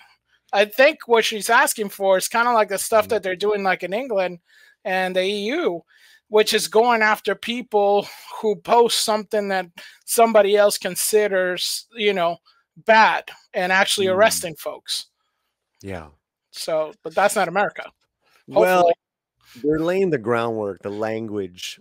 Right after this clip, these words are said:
Speaker 2: for
Speaker 1: Yeah.
Speaker 2: that, right? And it, it falls in, under the same thing as kinda going after Elon, Elon Musk, uh, going after maybe even channels like us to a lower degree,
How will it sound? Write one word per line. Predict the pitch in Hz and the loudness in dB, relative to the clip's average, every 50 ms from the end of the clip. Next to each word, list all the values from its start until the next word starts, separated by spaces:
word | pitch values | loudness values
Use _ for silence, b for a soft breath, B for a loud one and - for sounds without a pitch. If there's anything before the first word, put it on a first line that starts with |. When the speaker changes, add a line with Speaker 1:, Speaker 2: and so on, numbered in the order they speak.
| _ | _
Speaker 2:
for | _ - - 123 120 117 | _ -10 -2 2 4 4
Speaker 1:
Yeah. | 208 190 - - | 4 4 2 0
Speaker 2:
that, | B B B B B B _ _ _ _ _ _ | B B B B B B _ _ _ _ _ _
right? | - 101 104 107 113 117 120 - - | -10 -6 -2 -2 0 0 -2 -2 -4
And | 127 113 113 110 110 | -6 -6 -6 -6 -6
it, | 110 107 92 - | -8 -8 -8 -10
it | - 113 113 110 - | -8 -8 -8 -8 -6
falls | - 120 120 123 127 127 120 | -4 -2 0 2 2 0 -2
in, | 120 117 113 110 113 113 | -4 -8 -10 -10 -10 -10
under | 110 110 107 98 | -8 -8 -8 -8
the | 98 98 | -8 -8
same | - - 113 110 110 101 | -6 -4 -4 -4 -4 -6
thing | 104 107 104 104 | -6 -6 -6 -6
as | 98 87 - | -8 -10 -12
kinda | - - 101 98 98 | -12 -10 -10 -8 -8
going | 92 98 101 98 | -6 -6 -4 -4
after | 101 101 98 - - 113 | -4 -6 -6 -8 -12 -14
Elon, | 107 101 101 98 95 95 92 98 - - | -12 -10 -8 -8 -8 -8 -10 -12 -14 -16
Elon | 107 95 92 92 90 92 | -14 -12 -12 -12 -12 -8
Musk, | 104 117 120 120 117 - - - _ - | -6 -2 -2 -2 -2 -4 -8 -12 _ -10
uh, | 104 95 92 | -8 -8 -8
going | 92 90 95 98 95 95 | -8 -8 -8 -8 -6 -6
after | 92 92 - - - 92 87 b b b b - | -8 -10 -10 -10 -10 -12 -12 b b b b -4
maybe | 110 127 156 160 151 | -2 -2 0 0 -2
even | 131 123 113 117 113 104 | -2 0 0 -2 -2 -2
channels | - 117 110 107 101 95 87 | -4 -4 -4 -4 -4 -4 -6
like | 92 90 - | -8 -6 -4
us | 104 120 127 117 - - - - - _ _ _ _ _ _ - | -2 -2 -2 -2 -4 -10 -14 -18 -18 _ _ _ _ _ _ -12
to | - 113 107 | -6 -4 -4
a | |
lower | 98 98 101 113 127 131 107 | -2 0 0 0 0 0 -2
degree, | 90 95 85 90 87 - - | -4 -8 -12 -12 -16 -16 -18